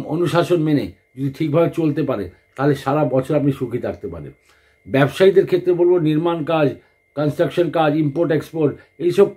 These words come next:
কাজের মধ্যে লাভ, লাভের মাত্রা খুব একটা ভালো দেখতে পারবেন না। হ্যাঁ, একটা কিন্তু যদি মানে আপনার, আপনার প্রতিযোগীরা যারা আপনার কম্পিটিটররা আছে, তারা আপনার উপরে হাবি হওয়ার সর্বদা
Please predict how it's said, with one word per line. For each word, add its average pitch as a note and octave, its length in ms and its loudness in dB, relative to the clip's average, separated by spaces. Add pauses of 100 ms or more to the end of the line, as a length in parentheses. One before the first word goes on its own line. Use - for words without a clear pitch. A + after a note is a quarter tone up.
(300)
কাজের E3 260 2
মধ্যে F3+ 160 2 (120)
লাভ, D3 120 2 (200)
লাভের D3 300 4
মাত্রা E3+ 280 0
খুব F3 80 0 (100)
একটা - 220 -6
ভালো C3 140 2 (100)
দেখতে - 280 -6
পারবেন D#2 300 -10
না। C2+ 60 -16 (580)
হ্যাঁ, C#3+ 140 0 (100)
একটা C#3 260 -2
কিন্তু F#3+ 160 0 (120)
যদি E3 160 4 (460)
মানে E3 140 0 (200)
আপনার, F3 260 -2 (220)
আপনার F3 200 2 (100)
প্রতিযোগীরা F#3 600 4 (420)
যারা D3+ 240 -2
আপনার D#3+ 240 -4
কম্পিটিটররা F3+ 640 2
আছে, G#2+ 160 -8 (360)
তারা F3 180 0 (100)
আপনার F3+ 260 0
উপরে F3+ 240 4
হাবি D#3 300 4
হওয়ার E3 240 0
সর্বদা F3+ 300 2